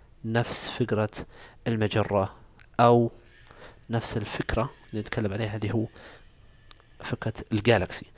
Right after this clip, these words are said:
طبعًا مثل ما احنا شايفين راح يكون الهاندز باللون الأبيض وأيضًا باللون الفضي. باور ريزيرف راح يكون خمسين ساعة تقديم وتأخير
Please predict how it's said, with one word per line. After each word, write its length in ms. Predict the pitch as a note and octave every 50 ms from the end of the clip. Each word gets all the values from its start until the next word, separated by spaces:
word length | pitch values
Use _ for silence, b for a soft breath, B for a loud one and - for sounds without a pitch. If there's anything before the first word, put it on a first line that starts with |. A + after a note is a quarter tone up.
| B B B B B -
طبعًا 120 | A#2 A#2
مثل 160 | A#2+ A#2+ C3 A#2+
ما 80 | A#2
احنا 120 | A2 A#2+ A2+
شايفين 280 | - A2+ G#2 - A2+
راح 160 | G#2+ G#2 -
يكون 240 | A2 - - A#2 G#2+
الهاندز 340 | G#2 G#2+ A2+ B2 A#2+ A2 G2+
باللون 340 | A2 A2+ G#2 A2 A2 G#2+ G#2+
الأبيض 460 | F#2 - A#2+ A2+ A#2 A2 G#2+ - - -
وأيضًا 380 | - - - C3+ B2+ A#2+ G2+ G#2 F2+ - B B B B B B B B -
باللون 800 | - A2+ G#2+ G#2+ G#2+ A2 G#2 F#2 G#2 G#2+ G#2+ A2+ A#2+ A#2+ A2+ G2+
الفضي. 440 | F#2+ - C#3+ C3+ D3 E3 G3 A3 - G2+ - - - -
باور 200 | - B2 A#2+ A2+
ريزيرف 300 | A2+ G#2+ G#2+ A2+ G2+ -
راح 80 | G#2 G#2
يكون 200 | A#2 - - A2
خمسين 320 | - A2 G#2+ - - A2
ساعة 280 | G#2+ - B2 A#2+ A2+ A2
تقديم 320 | - A#2 A2 A2 A2+ G#2+
وتأخير 460 | G#2+ - - G2 - - B2 A#2+ A#2+